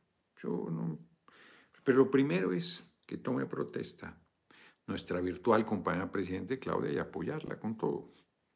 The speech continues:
apoyarla con todo. Este, se puede ser crítico y tal, pero apoyarla con todo.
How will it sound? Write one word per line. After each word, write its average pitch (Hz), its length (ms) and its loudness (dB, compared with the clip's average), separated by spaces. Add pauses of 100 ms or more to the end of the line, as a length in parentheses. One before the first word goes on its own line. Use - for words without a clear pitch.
(160)
apoyarla 127 540 -2
con 104 200 -4
todo. - 380 0 (680)
Este, - 1200 -4 (400)
se - 120 -10
puede 127 200 0
ser 120 220 0
crítico 113 580 -2
y 85 40 -8
tal, 117 360 -4
pero 71 440 -4
apoyarla 87 600 0
con 65 200 -8
todo. - 420 -4